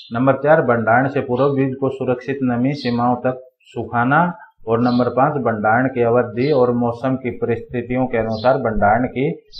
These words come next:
परिस्थितियों का नियंत्रण करना। मटर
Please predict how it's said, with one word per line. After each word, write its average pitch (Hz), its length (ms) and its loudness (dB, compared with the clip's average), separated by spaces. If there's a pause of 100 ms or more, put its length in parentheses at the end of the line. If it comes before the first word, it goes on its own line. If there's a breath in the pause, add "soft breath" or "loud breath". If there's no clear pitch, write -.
(140)
परिस्थितियों 127 640 0
का 123 200 4
नियंत्रण 117 560 0
करना। 147 380 2
मटर 131 360 0